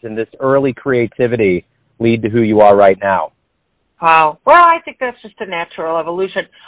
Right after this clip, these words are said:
Speaker 2: I, I personally am someone who a-, always was seeking, uh, something more in-depth, more stimulating,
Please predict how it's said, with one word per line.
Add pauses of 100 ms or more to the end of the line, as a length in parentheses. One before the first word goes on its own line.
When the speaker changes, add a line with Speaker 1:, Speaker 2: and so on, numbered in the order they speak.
(120)
Speaker 2:
I, (200)
I (160)
personally
am
someone
who (640)
a-,
always (160)
was (200)
seeking, (280)
uh, (120)
something
more (260)
in-depth, (540)
more (120)
stimulating,